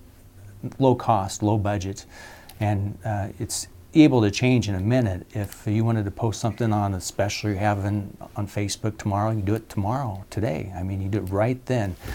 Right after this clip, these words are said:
Uh, it's really great and to kinda see and monitor what people come back and talk about.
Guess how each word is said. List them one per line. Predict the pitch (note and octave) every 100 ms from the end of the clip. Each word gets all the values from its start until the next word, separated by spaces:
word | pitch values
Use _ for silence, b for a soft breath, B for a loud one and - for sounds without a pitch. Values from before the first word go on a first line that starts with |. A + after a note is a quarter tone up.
| B B B
Uh, | - G#2 G2 A2
it's | C3 G#2+ -
really | A#2 B2+ B2
great | G#2 - A2+ A2 A2+ -
and | G#2 - B B
to | B2
kinda | C3 A2+
see | G2+ - B2 A2+
and | G#2+ G#2+
monitor | A2+ A#2 A2 - G2+
what | G#2 B2 G#2
people | A#2+ G#2
come | A2+
back | G2+ G2+ G2
and | G2
talk | - G#2 -
about. | F#2+ F#2+